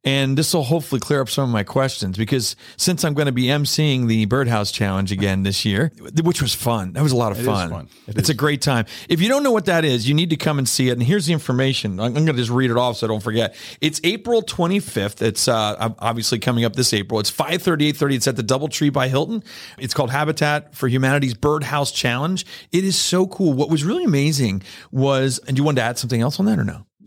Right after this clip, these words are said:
Speaker 2: No, it,
Speaker 1: No?
Speaker 2: it, it continues to grow. It's, it, it's a great event. It's a good night out. It's
Speaker 1: It is a
Speaker 2: must
Speaker 1: good
Speaker 2: go
Speaker 1: night.
Speaker 2: to.
Speaker 1: It is. It really is. I had a lot of fun. What's really cool is, is the, the, the original, the originality of the birdhouses.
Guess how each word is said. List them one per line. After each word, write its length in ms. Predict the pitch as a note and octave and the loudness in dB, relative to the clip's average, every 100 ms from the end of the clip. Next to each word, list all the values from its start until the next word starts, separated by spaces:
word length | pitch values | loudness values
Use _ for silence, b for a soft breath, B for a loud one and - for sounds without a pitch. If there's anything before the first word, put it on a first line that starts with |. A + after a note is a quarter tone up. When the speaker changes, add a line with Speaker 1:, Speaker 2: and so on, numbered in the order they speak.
| - | -2
Speaker 2:
No, 340 | F3+ D#3+ G#3 | 0 2 0
it, 80 | B2 | 2
Speaker 1:
No? 160 | C3+ D3 | 2 2
Speaker 2:
it, 240 | B2 B2+ | -4 -4
it 180 | B2 B2 | -4 -2
continues 580 | C3+ A#2 - D3 C#3+ B2 | -2 0 2 0 -2 -6
to 100 | A#2 | -4
grow. 340 | G2 B2 C3+ | 0 0 2
It's, 380 | A#2+ G#2+ - - | 0 -2 -6 -10
it, 340 | A2+ A2+ G#2+ - | -8 -6 -8 -10
it's 220 | F#2+ - | -10 -6
a 40 | |
great 260 | F#2 A2+ A#2 | -2 0 2
event. 320 | G2 A#2 A#2 | 2 2 2
It's 160 | G2+ - | -2 -8
a 40 | |
good 240 | F#2 A#2+ A2+ | -6 -4 -4
night 240 | A2 G#2 | -4 -4
out. 200 | G2+ F#2+ | -4 -2
It's 80 | F2+ | 0
Speaker 1:
It 80 | G#3 | 2
is 140 | A3 | 2
a 60 | E3 | 0
Speaker 2:
must 80 | C3+ | 0
Speaker 1:
good 120 | D3 | 0
Speaker 2:
go 40 | C3 | 0
Speaker 1:
night. 180 | A2+ - | -2 -4
Speaker 2:
to. 220 | F2+ - - | -10 -8 0
Speaker 1:
It 160 | G3+ C4 | 2 2
is. 340 | D4 E3+ B2 | 2 2 2
It 80 | F3 | 0
really 360 | A3 C#4 C4 | 0 2 4
is. 180 | A#3+ C#3+ | 4 2
I 80 | C3+ | 0
had 160 | D#3+ F3 | 0 0
a 40 | |
lot 140 | F3+ | 0
of 80 | G3 | 0
fun. 240 | - F3+ D#3+ B B | 0 0 -2 B B
What's 200 | F3+ G3+ | 0 0
really 180 | A3+ G#4 | 2 0
cool 240 | - G3 | 2 2
is, 140 | F3 A2+ | 2 0
is 240 | E3 B2 | -2 -2
the, 280 | A#2+ C3 B2 | 0 0 0
the, 500 | A#2 A#2+ A#2 A2 A2 - | -2 0 2 0 -2 -6
the 240 | A2+ A2+ | -4 0
original, 600 | A#2+ F#3 G3 G#3+ F3+ D#3 C3 | 2 0 0 0 2 2 0
the 80 | B2 | 0
originality 680 | F3 G3 C#3+ D3 C3+ A#2 - | 0 2 2 2 0 -2 -6
of 180 | G#2+ A2 | -8 -6
the 80 | |
birdhouses. 880 | G2 G#2 A2+ A2 E2+ D#2+ - F2+ - | -4 0 0 0 -6 -8 -10 -8 -10